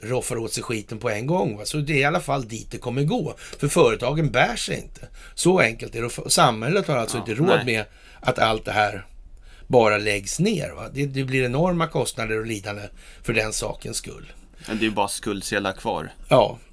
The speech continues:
Speaker 1: precis. Så är det alltså. Det är räntebelastade
Speaker 2: Ja.
Speaker 1: skuldsedlar kvar i alla väder. Och, eh,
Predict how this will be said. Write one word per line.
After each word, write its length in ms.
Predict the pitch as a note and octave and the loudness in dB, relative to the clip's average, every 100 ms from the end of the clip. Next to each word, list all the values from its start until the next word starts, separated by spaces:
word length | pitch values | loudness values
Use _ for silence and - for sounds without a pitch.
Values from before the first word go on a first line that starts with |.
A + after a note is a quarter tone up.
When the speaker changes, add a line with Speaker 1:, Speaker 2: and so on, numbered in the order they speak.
| - - | -16 -4
Speaker 1:
precis. 640 | A#2+ - A2 - - - - | 0 0 -2 -4 -8 -10 -10
Så 220 | - A#2 | -2 0
är 100 | G#2 | 0
det 100 | - | -6
alltså. 280 | - - - - | -10 -12 -14 -16
Det 320 | - C3 C3+ | 0 2 4
är 60 | C3 | 2
räntebelastade 680 | C3+ A2 A2+ A2+ A2 - G#2 | 0 -2 -6 -4 -4 -4 -6
Speaker 2:
Ja. 60 | - | -4
Speaker 1:
skuldsedlar 640 | A2 G2+ A#2+ A2 A2 G#2+ - | -4 -4 -4 -4 -4 -6 -6
kvar 360 | A2+ G#2 G2+ | -4 -4 -4
i 280 | G2+ F#2+ E2+ - - - - - | -8 -8 -10 -18 -20 -20 -20 0
alla 260 | - G#2 G#2 | 6 6 6
väder. 400 | B2 D#3+ - - - - _ - - - - - - | 0 -2 -2 -10 -16 -20 _ -20 -18 -16 -16 -14 -2
Och, 480 | - C3+ - - - | 6 6 4 -8 6
eh, 260 | B2+ B2+ | 8 8